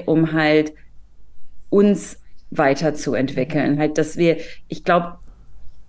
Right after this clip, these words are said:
Speaker 1: ich würde mal, ich, ich schmeiß einfach mal diese, diese starke Vermutung in den Raum, dass wir niemals aufhören werden,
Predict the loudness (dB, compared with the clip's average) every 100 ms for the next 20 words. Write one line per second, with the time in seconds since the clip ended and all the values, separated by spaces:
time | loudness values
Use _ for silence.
0 | -4 -4 -4 -8 2 4 4 4 4 2
1 | 0 -6 -10 -10 -10 -10 -10 -2 2 2
2 | 2 0 2 2 4 4 4 2 2 4
3 | 4 0 -4 -6 -8 0 2 2 0 0
4 | 2 2 2 2 0 0 0 2 2 0
5 | -6 -4 2 4 4 6 4 2 2 2
6 | 2 0 2 2 2 2 4 2 2 2
7 | 2